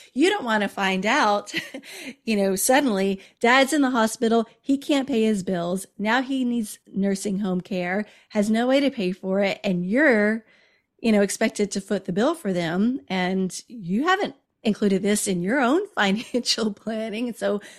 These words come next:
what do you do? You're gonna have to scramble. And so you need to know if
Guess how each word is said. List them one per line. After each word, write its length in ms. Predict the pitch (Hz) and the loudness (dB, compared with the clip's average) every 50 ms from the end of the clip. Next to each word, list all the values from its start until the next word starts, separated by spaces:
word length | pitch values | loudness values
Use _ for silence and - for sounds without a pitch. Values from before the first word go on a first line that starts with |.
| - - - | -20 -8 -2
what 140 | 269 277 | 0 0
do 60 | 269 277 | 2 2
you 140 | 277 285 | 0 0
do? 120 | 269 302 339 | 0 0 -2
You're 200 | 330 247 214 196 | -2 -2 -2 -2
gonna 180 | 214 208 208 | -4 -4 -4
have 120 | 208 202 - | -4 -6 -8
to 80 | 220 | -8
scramble. 460 | 214 - - 220 233 254 226 185 175 180 | -10 -8 -4 -2 -2 -2 0 -2 -2 -4
And 120 | 180 180 | -6 -6
so 140 | - 214 202 - - - - _ - | -6 -6 -8 -8 -10 -20 -18 _ -4
you 280 | 214 233 254 262 269 | -2 0 2 2 2
need 320 | 247 226 226 233 233 220 - | 2 0 0 -2 -2 -4 -6
to 140 | - - 190 | -8 -8 -6
know 640 | 180 185 226 311 320 208 190 190 190 190 190 196 - _ _ _ _ _ _ _ _ | -4 -4 -2 -2 -2 -2 -2 -2 -2 -2 -4 -6 -8 _ _ _ _ _ _ _ _
if 380 | - 208 202 196 196 - _ | -4 -2 -2 -2 -4 -8 _